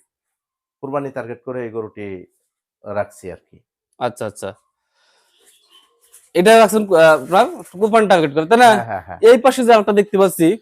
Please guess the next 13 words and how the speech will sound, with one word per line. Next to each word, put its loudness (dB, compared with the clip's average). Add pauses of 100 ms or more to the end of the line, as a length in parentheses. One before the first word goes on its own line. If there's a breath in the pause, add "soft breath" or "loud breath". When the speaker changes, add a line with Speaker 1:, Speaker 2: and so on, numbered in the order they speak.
(880)
Speaker 1:
হ্যাঁ, 0
এটা। -6
Speaker 2:
এটার 4
একটু -2
তথ্য -2
নেই। -2
Speaker 1:
হ্যাঁ, -4
এটা -4
নিছিলাম -4
আমি, 0 (440)
আহ, 0
পঁয়তাল্লিশ -4
হাজার -4